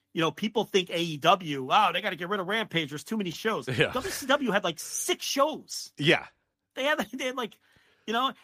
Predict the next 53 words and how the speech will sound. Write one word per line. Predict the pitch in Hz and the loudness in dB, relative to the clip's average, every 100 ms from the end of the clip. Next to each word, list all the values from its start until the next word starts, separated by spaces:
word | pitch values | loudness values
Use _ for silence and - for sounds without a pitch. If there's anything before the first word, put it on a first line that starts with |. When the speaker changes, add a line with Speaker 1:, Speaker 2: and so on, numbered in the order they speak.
| _ | _
Speaker 1:
and | 226 | -2
they | 320 | 2
had, | 427 240 - _ _ _ | 2 -2 -10 _ _ _
they | 311 | -2
had | 415 330 | 0 0
two | - 247 349 | 0 4 6
versions. | 349 320 330 247 214 202 - - | 4 0 0 -2 -4 -8 -12 -6
Like, | 247 - | -6 0
W | 302 359 | -2 -2
C | - 311 | -8 -2
W | 294 285 233 | 0 0 -4
Pro | - - 240 247 262 | -6 0 2 2 0
alone | 202 170 220 240 170 110 _ | -8 -2 0 0 -2 -10 _
had | - 190 | -6 -6
two | - 226 | -2 -2
different | 220 185 | -2 -4
versions. | 208 214 175 | 0 2 4
Speaker 2:
Right, | 131 | 4
Speaker 1:
There | - | 4
Speaker 2:
there | 143 | 0
Speaker 1:
was | 156 | 0
Speaker 2:
was | |
Speaker 1:
a | - | 4
Speaker 2:
a | |
Speaker 1:
Chicago | - 190 214 | 8 10 10
Speaker 2:
Chicago, | - 175 | 6 6
Speaker 1:
version | - - | 2 4
Speaker 2:
<laughs> | 294 | 2
yeah, | |
there | - 226 | 2 0
was | 185 | -4
a | 190 | -4
Chicago | - - 185 175 | -6 -4 -2 -2
Speaker 1:
and | 147 | 2
a | 135 | 4
New | 127 | 4
Speaker 2:
W | |
C | 123 | 4
W | 131 123 | 4 4
Speaker 1:
York | 185 | 4
Speaker 2:
Pro. | 123 117 92 | 4 4 4
Speaker 1:
version. | - 147 | 0 0
Speaker 2:
Right, | 139 104 | 2 2
<laughs> | - - - - | 0 -6 -8 -6
right. | - - | -8 -6
Speaker 1:
Yeah. | 170 101 _ _ - - - | -8 -8 _ _ -20 -8 -4
And | 247 | -2
the | 226 | -4
Chicago | 247 - 247 294 294 | -6 2 4 4 0
version | 220 240 233 233 | -2 -2 -4 -2
had | 277 214 | 0 0
Shivani | - - 170 196 220 220 214 208 - _ | -2 -6 0 2 2 0 -8 -12 -20 _
and, | 190 175 175 175 175 | -6 -4 -4 -8 -14